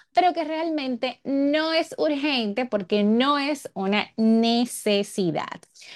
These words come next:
Número tres, vamos a monitorear los precios. Siempre yo les hablo de eso, de que hay que salir con un mes. Ah, por ejemplo, este mes es ideal.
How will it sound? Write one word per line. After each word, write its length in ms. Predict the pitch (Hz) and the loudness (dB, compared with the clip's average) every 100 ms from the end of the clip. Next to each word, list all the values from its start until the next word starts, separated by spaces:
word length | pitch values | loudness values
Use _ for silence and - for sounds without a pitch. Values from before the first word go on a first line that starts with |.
| - | -6
Número 440 | 254 302 302 262 233 | 2 4 6 6 4
tres, 640 | - 208 185 220 330 - _ _ _ _ - - | 2 4 4 2 -2 -10 _ _ _ _ -18 -2
vamos 800 | 214 233 226 233 262 320 - - - | 0 2 2 2 0 -2 -6 -16 -4
a 340 | 233 240 302 - | 0 0 0 -4
monitorear 760 | 254 262 262 247 233 214 202 | -2 -2 0 -2 -2 0 0
los 220 | 220 247 - | -2 -8 -6
precios. 380 | 190 175 180 | -6 -4 -6
Siempre 680 | - - 214 202 240 277 294 | -8 -2 2 4 4 6 6
yo 80 | 220 | 6
les 140 | 226 | 4
hablo 200 | 208 220 214 | 0 0 -2
de 180 | - | -4
eso, 180 | - - | -8 -10
de 140 | - 170 | -8 -6
que 160 | - - - - | -6 -8 -20 -4
hay 140 | 220 220 | 0 2
que 140 | 226 - _ - | 0 -2 _ -4
salir 800 | 196 180 185 233 247 247 240 226 | 2 2 4 4 6 6 4 0
con 140 | 196 | -2
un 160 | 190 190 | -2 -2
mes. 220 | 208 - | -4 -4
Ah, 160 | 196 208 | -4 -4
por 120 | 233 | -2
ejemplo, 220 | 233 226 - | 0 0 0
este 340 | 254 285 359 | -6 -2 -2
mes 260 | 311 302 359 | -2 -4 -6
es 180 | - 240 | -8 -8
ideal. 580 | - 233 196 - - | -4 0 2 0 -4